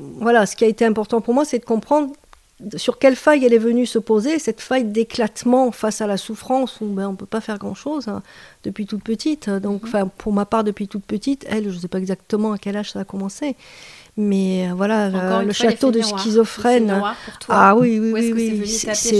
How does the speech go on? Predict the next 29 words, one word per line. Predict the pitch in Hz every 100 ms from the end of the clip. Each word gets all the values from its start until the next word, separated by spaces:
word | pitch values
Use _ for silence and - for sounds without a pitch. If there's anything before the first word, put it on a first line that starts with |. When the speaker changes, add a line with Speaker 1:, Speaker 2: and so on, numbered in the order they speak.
| 196
Speaker 2:
chez | 202
toi ? | 185 -
Speaker 1:
c'est | - 202
viol-, | 220 240 -
c'est | - 175
violent, | 220 262 240 208
hein, | 202
Speaker 2:
Mm. | 202
Speaker 1:
c'est, | 202 -
ça | 208
peut | - 214
être | 214
Speaker 2:
Mm. |
Speaker 1:
violent. | 214 226 214
Speaker 2:
Mm. | 202 - 214 -
Speaker 1:
C'est | 220
pour | 226
ça, | 220 285
les | 247
gens | 233
qui | 226 233
me | 208
disent, « | 233
Je | 220
veux | 208 247
à |
tout | 233
prix | 220 220
ressentir », | 190 214 196 311